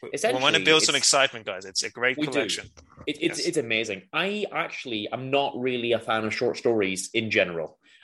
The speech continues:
Speaker 2: um, because I often think that you don't get it. I love that Dickens style, that character building. So I want a long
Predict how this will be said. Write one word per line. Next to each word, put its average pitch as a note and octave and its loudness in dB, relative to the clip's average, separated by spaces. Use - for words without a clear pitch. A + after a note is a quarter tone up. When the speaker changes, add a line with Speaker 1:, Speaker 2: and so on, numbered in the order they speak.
Speaker 2:
um, A2 4
because A2+ 0
I A#2+ 8
often C#3+ 6
think A#2 -2
that A#2+ 0
you A2+ -2
don't A#2 2
get A2+ 0
it. - -6
I C#3 8
love C3 6
that G2 -4
Dickens F#2 -8
style, F2 -2
that F2 -8
character A2 0
building. E2+ -4
So - 0
I G#2 6
want A#2 0
a F#2 2
long F#2+ 0